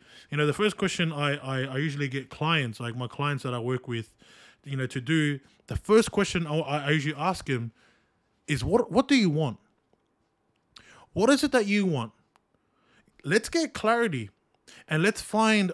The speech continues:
a goal. What is a small goal that we can do?" Right? Are you wanting to find freedom?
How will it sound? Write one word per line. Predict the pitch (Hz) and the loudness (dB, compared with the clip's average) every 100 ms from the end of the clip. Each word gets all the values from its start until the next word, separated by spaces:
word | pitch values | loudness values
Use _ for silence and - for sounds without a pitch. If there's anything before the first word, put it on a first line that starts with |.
| - | -2
a | 151 | -2
goal. | 123 147 151 120 113 | 0 2 4 4 0
What | 151 | 2
is | 220 202 - | 2 2 0
a | 156 | -2
small | - 165 180 254 226 | -2 -4 2 2 4
goal | 165 156 | 2 2
that | 151 | 0
we | 139 180 | -2 -4
can | 175 156 139 | -2 -2 0
do?" | 151 160 104 - _ _ - - - | 0 0 -2 -10 _ _ -20 -18 0
Right? | 131 - | 0 4
Are | 160 | 4
you | 196 | 4
wanting | 180 196 196 | 4 2 0
to | 165 | -2
find | - 165 147 | -2 -2 -2
freedom? | - 175 139 107 | 0 0 0 -2